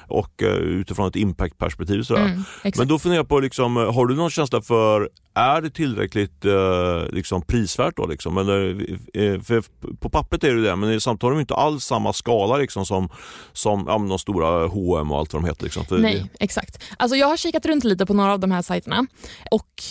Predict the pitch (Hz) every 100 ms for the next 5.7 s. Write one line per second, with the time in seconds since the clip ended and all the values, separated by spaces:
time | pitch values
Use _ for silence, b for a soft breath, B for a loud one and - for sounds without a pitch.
0 | - _ _ _ _ 220 247 277 269 185
1 | - 202 185 - 170 - - 226 254 -
2 | _ _ 220 233 - 294 - 196 180 -
3 | 196 208 196 - - 220 185 170 160 160
4 | 139 - 185 - - - 214 202 - 214
5 | 190 170 - 175 170 - 190